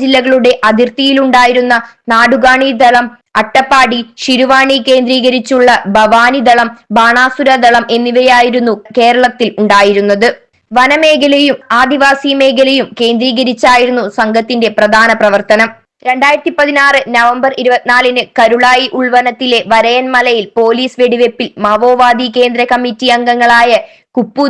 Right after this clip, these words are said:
ദേവരാജ്, അജിത എന്നിവർ കൊല്ലപ്പെട്ടിരുന്നു. ശേഷം വയനാട്,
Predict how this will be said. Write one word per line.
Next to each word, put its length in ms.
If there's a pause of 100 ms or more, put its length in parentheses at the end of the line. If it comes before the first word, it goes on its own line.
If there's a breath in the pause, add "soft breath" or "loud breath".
ദേവരാജ്, 520 (200)
അജിത 280 (220)
എന്നിവർ 360
കൊല്ലപ്പെട്ടിരുന്നു. 760 (480)
ശേഷം 340 (160)
വയനാട്, 480